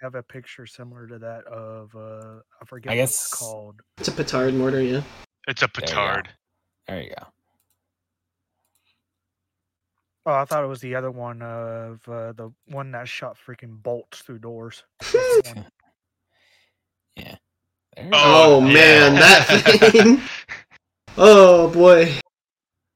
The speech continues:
Speaker 2: Yeah.
Speaker 3: Yeah.
Speaker 4: I
Speaker 3: Yeah.
Speaker 4: would hate to be on the receiving end of that one.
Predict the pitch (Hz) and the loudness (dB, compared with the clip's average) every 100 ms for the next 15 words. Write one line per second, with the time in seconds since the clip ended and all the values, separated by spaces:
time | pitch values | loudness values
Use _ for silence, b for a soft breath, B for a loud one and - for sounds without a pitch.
0 | _ _ _ _ _ _ _ - - - | _ _ _ _ _ _ _ -20 -16 -10
1 | 131 120 - _ 123 139 135 107 131 131 | -8 -8 -12 _ 0 2 0 0 -2 -2
2 | - 127 120 113 107 117 107 104 101 95 | -2 -4 -4 -6 -6 -6 -4 -6 -6 -6
3 | 95 87 82 | -6 -6 -12